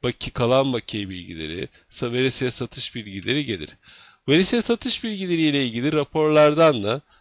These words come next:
veresiye satışla ilgili raporlar alabilirsiniz. Mesela veresiye satış ödeme gününü aksatanlar. Burada eğer ödeme gününü aksatanlar veya tarihini geçenler var, olmuş olsaydı bu-, burada,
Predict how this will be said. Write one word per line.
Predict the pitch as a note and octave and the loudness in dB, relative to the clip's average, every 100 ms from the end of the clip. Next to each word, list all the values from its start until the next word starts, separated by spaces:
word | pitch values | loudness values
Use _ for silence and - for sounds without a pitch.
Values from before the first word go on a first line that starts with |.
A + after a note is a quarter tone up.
| _ | _
veresiye | A2 C3 C#3 D#3+ | 0 2 2 0
satışla | - C#3+ E3+ - - | -2 -4 -2 -2 -2
ilgili | A#2+ A2+ F#2 G2 D3+ - - _ | -2 -4 -4 -4 -4 -6 -20 _
raporlar | D3+ C#3+ C3+ A2+ A#2 D3+ E3 | -2 -2 -2 0 4 4 2
alabilirsiniz. | C#3+ B2+ A#2+ A2 G2+ - A2+ C#3+ | -4 -2 -4 -6 -8 -6 -6 -4
Mesela | D3 - B2+ A#2+ | -4 0 0 2
veresiye | C3 - D3 | 0 -2 -6
satış | - C3+ D3+ - | -6 -8 -8 -8
ödeme | C3+ B2+ C3 | -6 -6 -6
gününü | A#2+ B2 C#3+ | -6 -4 -2
aksatanlar. | C3 - A#2+ - A#2+ A2+ F2 - - _ - - _ - | -4 -4 -6 0 0 0 -4 -6 -16 _ -20 -20 _ -2
Burada | D#3+ F#3 B2 C3+ A#3 - - | 2 2 4 2 0 -8 -2
eğer | B2 B2 | 2 2
ödeme | - A2 C3 D3+ | 0 -2 0 0
gününü | D3 C3+ A#2+ | -2 -2 -2
aksatanlar | G#2+ - A#2 A2+ G#2+ G#2+ F#2 - - | -2 -6 -4 -2 0 -2 -2 -6 -12
veya | G#2 G2+ | -6 -6
tarihini | - G#2 G#2+ A#2 A#2+ B2+ | -2 0 2 0 0 -2
geçenler | A2+ - G2+ G2 G2 | -2 -4 -4 -6 -6
var, | G2 - | -6 -8
olmuş | A2+ A2 A2 A2+ | -8 -8 -8 -8
olsaydı | A2 - A#2 G2 D3 E3 - - _ - | -8 -4 -4 -2 -6 -10 -14 -20 _ -4
bu-, | E3 D#3 D3+ | -2 -2 -2
burada, | D3+ A#2 C#3 F3 | -4 2 2 2